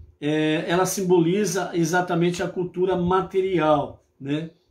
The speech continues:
Então são as posses, et cetera e tal, que precisam estar a serviço de Hashem. O altar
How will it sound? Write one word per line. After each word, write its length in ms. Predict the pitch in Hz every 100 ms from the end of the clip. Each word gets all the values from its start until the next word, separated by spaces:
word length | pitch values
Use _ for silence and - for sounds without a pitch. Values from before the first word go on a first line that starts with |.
| -
Então 380 | 143 151 160
são 220 | 160 165 165
as 200 | 170 -
posses, 560 | - 151 151 151 139
et 160 | 147 147
cetera 460 | - 143 139 139
e 100 | 165
tal, 360 | - 156 170 - _ _ _
que 200 | - 151
precisam 500 | 147 160 - 165 151
estar 460 | 156 - 147 160 -
a 120 | 165
serviço 760 | 170 - 165 127 143 151 - 147
de 300 | 127 165 185 -
Hashem. 600 | 147 160 - 151 131 117 - _ _ - - - - _ _ -
O 140 | 214 226
altar 640 | 226 226 214 247 262 -